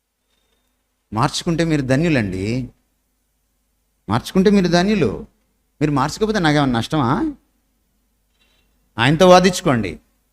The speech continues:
ఆయనతో వాదించగలరా? దాని వెనకే ఉంది. మీకు వాస్తు వెనకే ఉందో తెలుసా?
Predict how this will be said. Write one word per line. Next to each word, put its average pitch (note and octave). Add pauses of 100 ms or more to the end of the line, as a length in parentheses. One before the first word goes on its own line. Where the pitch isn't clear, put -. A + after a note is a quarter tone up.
(800)
ఆయనతో D#3+
వాదించగలరా? G3+ (2250)
దాని B2
వెనకే D#3+
ఉంది. G#3
మీకు E3
వాస్తు C#3+
వెనకే G#3
ఉందో A3
తెలుసా? A3+